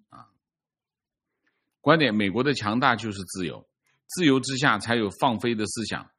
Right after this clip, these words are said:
中国改革开放前三十年的成功，也是逐步放权的过程。现在哪里有中共的手？大家不敢乱说乱动，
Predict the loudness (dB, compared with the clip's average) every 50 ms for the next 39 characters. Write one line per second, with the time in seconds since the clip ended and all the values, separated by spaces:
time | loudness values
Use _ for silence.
0 | _ _ _ _ _ _ _ _ _ -4 -4 -2 0 0 2 2 2 2 2 2
1 | 2 0 2 2 2 0 0 -2 0 0 0 0 2 0 0 0 0 -2 -2 -2
2 | -2 -2 -2 -2 -4 -4 -4 -4 -2 -2 -4 -4 -8 -12 _ _ _ _ -6 -4
3 | -2 -2 -2 -4 -6 -6 -4 -4 -4 -2 -2 -2 0 0 0 0 0 -2 -6 -8
4 | -8 -6 -4 -4 -2 -2 -2 -2 -4 -6 -14 -16 -18 _ _ _ _ _ _ _
5 | _ _ _ _ _ _ -8 0 2 2 4 4 4 6 6 6 6 6 4 2
6 | 0 0 -2 -2 -2 0 0 0 0 0 0 0 0 -2 -4 -6 -8 -8 -8 -10
7 | _ _ _ _ _ _ _ _ _ 2 2 2 4 2 0 0 0 -2 -2 -2
8 | -2 -2 -2 0 0 0 0 0 0 0 2 2 0 0 0 -2 -4 -4 -8 _